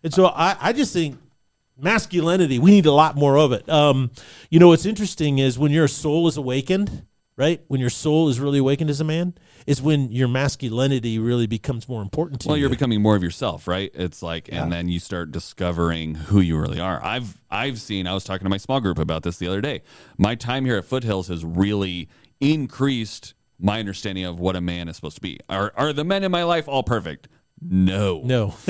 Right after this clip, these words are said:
Speaker 1: <laughs> I'll vouch for that.
Speaker 2: But my walk with Jesus has, has w-, awakened my desire to discover the authentic masculinity.
Speaker 1: Right.
Speaker 2: And there are men in my life that demonstrate aspects of that very well. And so I've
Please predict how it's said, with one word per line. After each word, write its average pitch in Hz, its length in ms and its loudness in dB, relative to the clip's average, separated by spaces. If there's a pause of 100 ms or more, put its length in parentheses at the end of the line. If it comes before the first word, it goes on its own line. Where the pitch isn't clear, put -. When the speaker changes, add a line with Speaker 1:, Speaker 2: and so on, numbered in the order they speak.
(160)
Speaker 1:
<laughs> - 0 - (400)
I'll 170 120 2
vouch 156 220 0
for 208 120 4
that. 120 300 -2 (280)
Speaker 2:
But - 60 -2
my 117 340 0 (120)
walk 107 520 2
with 104 160 -2
Jesus 127 420 -6
has, 92 540 -8
has 87 480 -10 (300)
w-, 104 340 4
awakened 101 880 0
my 87 160 -6
desire 90 360 -6
to 85 300 -10 (280)
discover 110 640 -6
the 82 120 -10
authentic 78 540 -12
masculinity. 78 640 -8
Speaker 1:
Right. 95 80 -10
Speaker 2:
And 107 100 -6
there 110 160 -6
are 117 240 -2
men 104 240 -2
in 107 180 -4
my 95 120 -2
life 85 300 -8
that 82 260 -10
demonstrate 92 760 -6 (120)
aspects 98 520 -12
of 80 120 -8
that 78 320 -10
very 76 320 -8
well. 78 240 -6
And 80 120 -10
so 85 280 -14 (880)
I've 117 360 -6